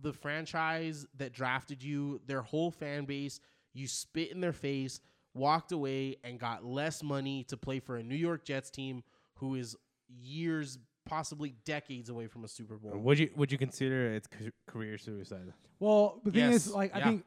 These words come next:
Speaker 3: I think Le'Veon really just gives a shit about the money. He doesn't give a shit about make, like,
Speaker 1: Well, he's making less
Speaker 3: championships.
Speaker 1: money, so he's
Speaker 2: He's
Speaker 1: still
Speaker 2: making, yeah,
Speaker 1: lost.
Speaker 2: he's ma-, he's making less money now,
Speaker 3: Than
Speaker 2: dude.
Speaker 3: what the Steelers offered him, right? Yeah.
Speaker 2: Yeah, he
Speaker 3: Yeah.
Speaker 2: would. The Steelers would literally a thousand or a mil short from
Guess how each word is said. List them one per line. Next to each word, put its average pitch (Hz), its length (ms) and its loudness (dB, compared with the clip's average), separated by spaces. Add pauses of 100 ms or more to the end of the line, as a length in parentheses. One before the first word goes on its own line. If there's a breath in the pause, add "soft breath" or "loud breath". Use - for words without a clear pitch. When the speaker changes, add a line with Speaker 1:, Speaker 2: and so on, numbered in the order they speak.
Speaker 3:
I 160 100 -4
think 190 180 2
Le'Veon 170 380 4
really 156 160 2
just 147 200 -4
gives 139 160 -2
a - 40 -8
shit 139 80 -4
about 127 140 -2
the 127 60 -4
money. 131 200 -2
He 139 100 2
doesn't 156 160 2
give 156 80 -2
a 135 40 -2
shit 143 180 -2
about 120 260 -2
make, 135 200 -4 (100)
like, 131 240 -8
Speaker 1:
Well, 131 160 4
he's 143 140 6
making 170 340 6
less 185 180 6
Speaker 3:
championships. 151 40 -4
Speaker 1:
money, 135 280 2
so 127 120 -2
he's 127 140 4
Speaker 2:
He's 175 80 8
Speaker 1:
still 214 140 12
Speaker 2:
making, 226 220 8
yeah, 214 120 10
Speaker 1:
lost. 156 100 8
Speaker 2:
he's 185 140 4
ma-, 196 80 6 (120)
he's 175 200 -2
making 160 300 -2
less 127 180 -4
money 123 240 -2
now, 110 200 -4
Speaker 3:
Than 180 100 8
Speaker 2:
dude. 190 80 12
Speaker 3:
what 202 80 12
the 180 60 6
Steelers 185 280 10
offered 170 260 2
him, 123 140 -4
right? 131 260 -4
Yeah. 151 160 -2
Speaker 2:
Yeah, 156 240 6 (160)
he 208 140 0
Speaker 3:
Yeah. 262 140 6
Speaker 2:
would. 254 140 4 (320)
The 180 100 0
Steelers 233 420 -2
would 139 200 2
literally 131 600 0 (100)
a 107 80 -6
thousand 139 520 -4
or 107 180 -2
a 101 40 -4
mil 110 400 -2
short 120 520 -4
from 98 420 -10